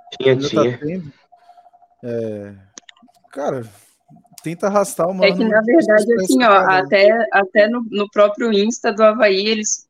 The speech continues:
Speaker 3: é, eles faziam publicações nesse sentido da carona havaiana e tal. Só que as pessoas têm que ter consciência que é, de fato, carona.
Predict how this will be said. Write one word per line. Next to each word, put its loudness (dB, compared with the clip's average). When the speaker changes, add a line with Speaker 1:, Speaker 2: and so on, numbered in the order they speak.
Speaker 3:
é, 0
eles -4
faziam 0
publicações 0
nesse -4
sentido 0
da -2
carona 0
havaiana -2
e -12
tal. -2
Só -4
que -2
as -2
pessoas 0
têm -2
que -14
ter 2
consciência -2
que -2
é, 2
de -4
fato, 0
carona. 0